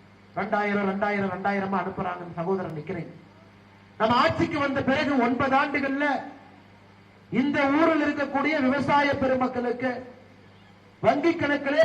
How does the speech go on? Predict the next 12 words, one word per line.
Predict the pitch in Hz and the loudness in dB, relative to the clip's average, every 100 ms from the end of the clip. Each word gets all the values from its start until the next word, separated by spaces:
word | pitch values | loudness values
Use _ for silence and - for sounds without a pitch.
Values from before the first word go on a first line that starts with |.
| 320 | 4
பதினைந்து | 240 302 320 320 320 294 | 2 4 2 2 0 -2
முறை | 269 320 320 | 0 4 4
இரண்டாயிரம் | 269 285 294 285 269 269 | 2 0 2 2 2 0
ரூபாய் | 262 302 311 | 0 0 0
மோடி | 262 269 | 0 0
ஐயா | 262 247 220 | 0 2 0
அனுப்பிச்சிருக்கிறாருங்க. | 220 196 196 185 165 143 - - - - - | 0 -4 -4 -2 -2 -4 -12 -20 -20 -10 0
பதினைந்து | 214 302 311 311 294 277 | 2 2 0 0 -2 -2
முறை | 262 320 302 | 2 2 4
இரண்டாயிரம். | 262 262 233 202 - - | 2 2 2 2 -4 -10
அப்படின்னா | - 254 247 240 | -6 -4 -4 -4
மொத்தமா | 262 285 | -2 2